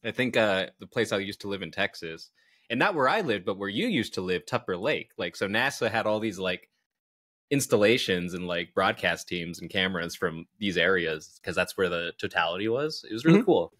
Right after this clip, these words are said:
Speaker 1: Really cool to see.
Speaker 2: Oh, so you, when you saw Tupper Lake, you actually, I thought you looked it up. I didn't realize it just
Speaker 1: No.
Speaker 2: popped up. Oh, that's pretty
Speaker 1: Yeah,
Speaker 2: cool.
Speaker 1: no,
Speaker 2: I didn't know
Speaker 1: like,
Speaker 2: that.
Speaker 1: Na-, nasa was doing a live stream and had all the cameras from all these places totality was gonna hit.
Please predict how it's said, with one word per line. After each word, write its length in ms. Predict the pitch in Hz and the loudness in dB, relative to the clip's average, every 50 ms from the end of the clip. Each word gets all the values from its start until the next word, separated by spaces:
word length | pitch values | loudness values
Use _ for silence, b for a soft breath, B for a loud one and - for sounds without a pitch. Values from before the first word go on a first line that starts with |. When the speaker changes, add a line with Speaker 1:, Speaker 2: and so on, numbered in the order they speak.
| _ _ | _ _
Speaker 1:
Really 140 | 143 147 139 | 0 0 2
cool 160 | - - 147 | 4 4 4
to 60 | 127 | 4
see. 260 | - - 131 101 82 - _ _ _ _ _ _ _ - | 4 2 2 2 2 0 _ _ _ _ _ _ _ 0
Speaker 2:
Oh, 80 | 208 | 0
so 160 | 208 208 190 190 | 0 2 -2 -2
you, 100 | 180 160 | -2 -2
when 120 | 165 170 | -2 -2
you 100 | 190 202 | -2 0
saw 180 | - - 190 175 | 2 2 2 2
Tupper 340 | - 196 175 170 165 156 | 4 4 2 4 2 2
Lake, 240 | 151 165 165 139 - | 4 4 2 2 0
you 140 | 143 147 151 | -2 0 2
actually, 580 | 139 139 143 139 - - 151 139 131 123 113 - - | 4 4 4 2 0 -4 -2 -2 -2 -2 -4 -2 0
I 100 | 143 139 | 0 2
thought 200 | - 151 - - | 4 2 2 4
you 120 | 147 147 | 2 4
looked 200 | 147 147 139 - | 4 2 2 2
it 100 | 113 107 | 2 4
up. 240 | 135 175 143 117 - | 6 6 6 6 4
I 80 | 131 147 | 4 4
didn't 160 | 156 151 123 | 4 2 2
realize 240 | 131 135 127 123 123 | 2 4 4 2 0
it 60 | 113 | 0
just 80 | 113 117 | 2 4
Speaker 1:
No. 60 | 135 | 4
Speaker 2:
popped 300 | 220 269 110 107 92 - | 6 4 4 2 0 2
up. 180 | 123 139 135 110 | 4 4 4 4
Oh, 60 | - 135 | 4 4
that's 180 | 143 165 160 | 4 4 4
pretty 140 | 127 160 202 | 4 4 4
Speaker 1:
Yeah, 80 | 233 190 | 4 4
Speaker 2:
cool. 80 | - | 6
Speaker 1:
no, 100 | - 180 | 6 6
Speaker 2:
I 80 | 143 147 | 6 6
didn't 120 | 185 151 | 4 4
know 80 | 139 143 | 4 4
Speaker 1:
like, 100 | - - | 6 6
Speaker 2:
that. 320 | 127 - 151 170 175 175 | 6 4 4 2 0 0
Speaker 1:
Na-, 140 | 160 143 143 | 0 2 2
nasa 260 | 160 202 196 - 202 | 2 2 0 0 -2
was 140 | 165 139 127 | -2 -2 0
doing 200 | 127 151 151 131 | 2 2 2 2
a 60 | 113 | 2
live 240 | 98 101 104 131 170 | 2 2 2 2 0
stream 300 | - - - 107 98 95 | -4 -4 -4 -4 -2 -2
and 100 | 92 90 | -4 0
had 140 | 101 104 104 | 0 2 2
all 100 | 107 107 | 2 2
the 80 | 98 | 0
cameras 500 | 98 - 110 101 107 120 113 95 90 82 | -2 -2 0 0 0 0 -2 -4 -4 -6
from 220 | - _ 101 92 92 | -6 _ -4 -4 -2
all 140 | 90 95 92 | -2 -2 -2
these 240 | 98 92 85 - | -2 -4 -6 -8
places 380 | - - 107 98 90 - 92 - | -6 0 0 0 0 -2 -8 -8
totality 420 | - - - 92 87 90 101 101 | -8 -6 0 2 2 2 2 0
was 120 | 85 80 78 | -4 -6 -8
gonna 160 | 80 78 73 | -8 -8 -8
hit. 240 | 71 80 82 80 - | -6 -6 -6 -6 -6